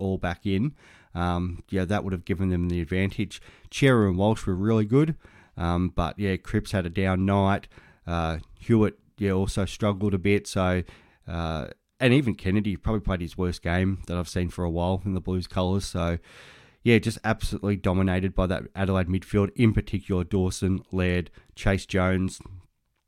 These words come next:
and even Rachele. They're, you know, they're just fantastic. The, the, it's probably the, they've got the right balance in there.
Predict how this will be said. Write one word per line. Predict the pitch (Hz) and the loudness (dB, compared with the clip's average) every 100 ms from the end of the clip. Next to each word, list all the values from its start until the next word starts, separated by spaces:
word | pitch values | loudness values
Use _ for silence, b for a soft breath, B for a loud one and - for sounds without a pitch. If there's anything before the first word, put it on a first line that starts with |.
| - | -6
and | 120 110 | 0 2
even | 90 90 | 2 -2
Rachele. | 87 - 90 90 90 | -2 -2 -2 0 0
They're, | 104 101 | 0 0
you | 101 | 0
know, | 101 | -2
they're | 98 | -2
just | 98 - | -4 -6
fantastic. | - 85 - 87 - 101 | -4 -4 -2 -4 -4 -4
The, | 101 98 B B B | -2 -2 B B B
the, | - - | -12 -8
it's | - 110 | -8 -4
probably | - 117 104 113 110 98 _ _ - | 0 2 4 2 2 -2 _ _ -4
the, | 110 | 0
they've | 104 - 107 | 0 0 -2
got | - - | -2 -2
the | |
right | 104 101 - | 0 0 0
balance | 92 95 107 - | 0 0 0 0
in | 113 | 2
there. | 117 160 | 2 0